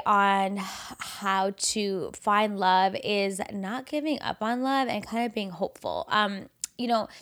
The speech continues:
ending my five-year relationship, I knew there was more out there for me. I didn't wanna settle. Um, while we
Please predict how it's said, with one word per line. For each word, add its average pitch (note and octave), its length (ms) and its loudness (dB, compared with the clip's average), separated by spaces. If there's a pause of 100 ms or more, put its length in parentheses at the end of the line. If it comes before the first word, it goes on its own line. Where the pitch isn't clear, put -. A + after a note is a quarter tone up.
(320)
ending C#4 400 2
my G#3 440 0
five-year G3 960 -2
relationship, F#3 960 -2 (1400)
I A#3 120 0
knew A3+ 200 4
there C4+ 140 8
was C4+ 180 2
more G#3 180 0
out - 220 -4
there - 140 -8
for - 120 -14
me. - 240 -10 (400)
I - 60 2
didn't B3+ 300 2
wanna G#3+ 240 -2
settle. - 520 -4 (340)
Um, G3+ 420 2
while G3 580 4
we G3 580 -4